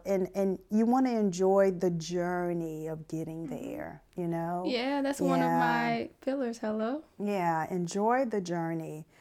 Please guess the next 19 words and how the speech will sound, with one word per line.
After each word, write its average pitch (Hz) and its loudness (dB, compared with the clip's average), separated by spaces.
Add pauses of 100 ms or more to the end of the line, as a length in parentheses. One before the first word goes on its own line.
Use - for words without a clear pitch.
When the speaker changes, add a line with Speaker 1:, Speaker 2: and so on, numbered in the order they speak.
(480)
Speaker 1:
You 170 -2
know, 165 -2
just 202 2
you 202 0
taking 196 0
a 175 -2
step 180 2
is 180 -2
just 170 -4
great. 170 -2 (1160)
It's 190 -2
just 185 0
great. 185 6
And 247 4
if 269 4
you 269 4
say, 247 4
"Well, 233 4
hey, 196 4